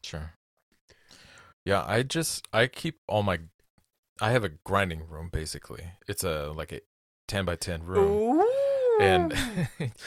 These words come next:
Speaker 1: you can hide, put up a wall real quick and easy, I feel like.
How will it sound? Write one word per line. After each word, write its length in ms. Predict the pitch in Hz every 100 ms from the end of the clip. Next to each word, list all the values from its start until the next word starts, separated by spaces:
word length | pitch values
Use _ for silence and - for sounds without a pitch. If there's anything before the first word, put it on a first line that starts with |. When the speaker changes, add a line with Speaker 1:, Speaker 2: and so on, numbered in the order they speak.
| - 127 - 90 _ 120 - -
Speaker 1:
you 140 | 220
can 300 | - - 339 139
hide, 460 | 85 123 123 120
put 140 | 127 120
up 140 | -
a 60 | 110
wall 280 | 101 104 104
real 220 | 110 107
quick 260 | - 117 104
and 80 | 104
easy, 340 | 123 85 80 - - - - - -
I 40 |
feel 200 | - 80
like. 220 | 69 73